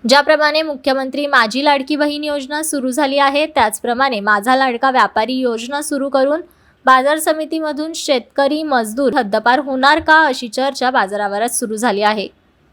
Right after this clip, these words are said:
त्यामुळे उपमुख्यमंत्री देवेंद्र फडणवीस यांच्या दालनात झालेल्या बैठकीत आलेले व्यापारी प्रतिनिधी यांची सखोल चौकशी करून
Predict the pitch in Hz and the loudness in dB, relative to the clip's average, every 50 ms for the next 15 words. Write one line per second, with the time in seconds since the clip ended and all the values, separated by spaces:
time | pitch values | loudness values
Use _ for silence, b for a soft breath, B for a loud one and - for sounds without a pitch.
0 | _ _ _ _ _ _ _ _ _ - 277 277 285 294 294 302 302 294 262 277 | _ _ _ _ _ _ _ _ _ 2 2 4 4 4 6 6 6 6 4 2
1 | 277 285 277 277 277 302 285 277 269 262 285 294 285 269 262 262 269 269 269 277 | 2 0 0 -2 -2 -2 -2 -2 -2 -2 -2 0 0 0 0 -2 -2 -2 -2 0
2 | 277 294 262 262 262 269 269 285 311 311 302 277 247 233 - 262 240 247 240 226 | 0 0 0 0 0 -2 -4 -4 -2 0 0 0 0 0 0 2 4 6 4 4
3 | 220 226 247 262 262 - 285 247 247 226 233 247 240 220 220 214 202 196 - 294 | 4 2 -2 -4 -2 -2 -2 -2 -2 -2 -2 -2 0 0 0 0 0 -2 -4 -6
4 | 277 - 254 196 185 - 196 196 196 202 214 233 226 226 240 226 208 202 - 226 | -4 -4 -6 -4 0 2 2 2 2 0 0 -2 0 2 2 2 4 4 2 0
5 | 240 285 285 302 302 277 294 302 302 294 285 262 311 320 320 277 233 208 233 247 | 0 0 0 0 0 0 0 -2 -4 -4 -2 0 0 2 2 0 -2 -4 -6 -6
6 | - 254 220 202 240 240 254 240 - 262 233 214 214 - 262 269 - 320 311 302 | -6 -6 -4 -2 -2 -2 -2 -2 -2 -2 -2 0 0 0 0 0 0 0 2 2
7 | 247 190 185 | 2 0 -2